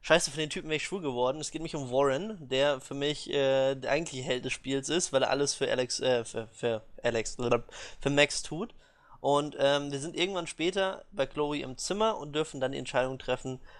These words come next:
oder küssen wir Chloe oder nicht. Die, ähm, gibt uns dann so eine, so, „Ja, du traust dich sowieso nicht, feiges Hühnchen, bock, bock, bock, bock.“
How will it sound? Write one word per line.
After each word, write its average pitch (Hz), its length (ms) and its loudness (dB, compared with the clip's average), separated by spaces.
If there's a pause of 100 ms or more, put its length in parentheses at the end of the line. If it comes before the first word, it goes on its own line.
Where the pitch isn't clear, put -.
(140)
oder 117 320 4 (220)
küssen 165 300 0
wir 143 100 2
Chloe 143 320 4
oder 123 180 2
nicht. 143 340 -2
Die, 135 240 0
ähm, 120 440 0
gibt 135 180 -2
uns 127 200 0
dann 123 200 2
so 120 120 2
eine, 117 320 0
so, 113 160 -2
„Ja, 160 360 4
du 135 80 -4
traust 139 300 2
dich 127 80 -6
sowieso 131 220 0
nicht, 180 200 -2
feiges 131 300 0
Hühnchen, 175 340 0
bock, 135 200 0
bock, 127 160 0
bock, 123 200 -4
bock.“ 208 320 2